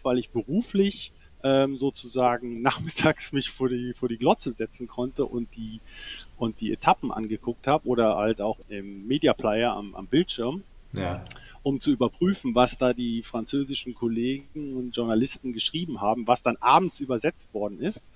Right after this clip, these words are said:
Speaker 2: Mhm.
Speaker 1: Und dann hab ich's auf den Tisch bekommen, hab's redigiert und wie gesagt, drei Tage nach, nach Ende der Tour de France, also das fand ich schon bemerkenswert, oder vier Tage war das
Speaker 2: Mhm.
Speaker 1: Buch dann im Handel.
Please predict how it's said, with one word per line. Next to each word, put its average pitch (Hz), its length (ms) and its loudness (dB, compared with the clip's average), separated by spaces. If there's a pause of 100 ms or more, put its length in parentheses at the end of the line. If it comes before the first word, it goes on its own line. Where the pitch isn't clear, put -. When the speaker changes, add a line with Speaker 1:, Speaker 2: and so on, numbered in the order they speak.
Speaker 2:
Mhm. 87 380 -8
Speaker 1:
Und 123 180 0
dann 127 140 4
hab - 140 4
ich's - 160 -2
auf 135 100 0
den 131 80 -2
Tisch - 220 -2
bekommen, 160 600 -2
hab's - 280 0
redigiert 127 440 -2
und 127 140 -8 (300)
wie 131 80 -10
gesagt, 131 260 2
drei 139 240 6
Tage 165 460 2
nach, 147 480 -2 (160)
nach 135 200 -6 (120)
Ende 214 280 4
der 190 140 2
Tour 180 180 -4
de 160 160 -6
France, 156 520 -4
also 123 260 -4
das 117 100 -8
fand 139 220 -6
ich 131 120 -6
schon 143 340 -10
bemerkenswert, 139 580 -2
oder 113 380 2
vier 160 280 2
Tage 135 400 0 (280)
war 113 220 2
das - 180 0
Speaker 2:
Mhm. 92 80 -6
Speaker 1:
Buch - 180 -8
dann 117 180 0
im 113 160 -4
Handel. 127 340 -2